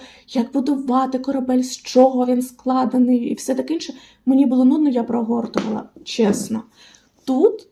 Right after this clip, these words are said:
було те саме, але про біологію чи біохімію, щось таке, і мені було цікаво. Хоча,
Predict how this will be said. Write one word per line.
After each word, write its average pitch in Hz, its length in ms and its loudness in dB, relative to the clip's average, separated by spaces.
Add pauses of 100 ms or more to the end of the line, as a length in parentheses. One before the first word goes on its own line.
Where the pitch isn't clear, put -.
(300)
було 254 300 -2
те 277 220 -4
саме, 240 500 0
але 233 340 2
про 233 640 0
біологію 277 840 0
чи 233 600 -2
біохімію, 233 540 -4
щось - 180 -10
таке, 262 340 -10
і 226 80 0
мені 226 240 2
було 247 200 -4
цікаво. 226 580 -8 (680)
Хоча, 285 460 0